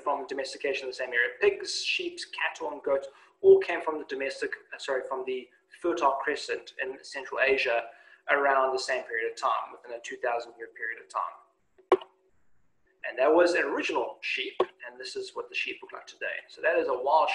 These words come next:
sheep, far cooler if you ask me. And that is a domestic sheep. That is a wild goat, and that is, <laughs> yikes, a domestic goat. So, horizontal pupils.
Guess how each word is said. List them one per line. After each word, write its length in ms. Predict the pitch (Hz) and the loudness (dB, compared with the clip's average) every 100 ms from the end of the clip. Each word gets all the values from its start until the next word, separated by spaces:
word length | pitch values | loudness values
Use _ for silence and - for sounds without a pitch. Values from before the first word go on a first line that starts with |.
| - | -2
sheep, 220 | 127 - - | -6 -12 -2
far 200 | 135 135 - | 2 2 0
cooler 200 | 139 123 | -2 -2
if 120 | 117 | -4
you 100 | 117 110 | -6 -8
ask 180 | - - | -10 -14
me. 200 | 123 131 - | -16 -6 0
And 720 | - - _ _ _ _ _ | 0 -2 _ _ _ _ _
that 120 | 113 113 | -4 -4
is 100 | - | -6
a 160 | 127 - | -12 -10
domestic 380 | - - - | -10 -12 -10
sheep. 240 | - - - - _ _ _ _ - | -8 -8 -10 -20 _ _ _ _ -6
That 100 | 123 | -2
is 140 | 117 113 | -2 -4
a 120 | 113 | -2
wild 280 | 120 135 - | 2 2 2
goat, 280 | 226 - - - - - | 0 -2 -10 -16 -4 -2
and 680 | - _ _ _ _ 120 120 | -2 _ _ _ _ -10 -2
that 180 | 120 | 0
is, 400 | 123 120 120 113 - - - - | 2 0 -4 -6 -4 -4 -6 -14
<laughs> 400 | _ _ _ - | _ _ _ -2
yikes, 500 | 67 62 - - - - - - - _ - | 2 2 0 -6 -8 -16 -20 -20 -20 _ -4
a 40 | 160 | 4
domestic 460 | 190 240 - 196 | 8 8 8 6
goat. 420 | 147 113 - - - - - _ _ _ _ _ _ _ - _ _ - | 6 2 -2 -2 -2 -4 -14 _ _ _ _ _ _ _ -20 _ _ -8
So, 300 | - 208 - - - _ _ - | 6 6 6 2 -10 _ _ 4
horizontal 520 | 175 175 170 160 156 | 6 6 4 4 0
pupils. 680 | - 147 - 92 - - | -2 -4 -4 -8 -8 -14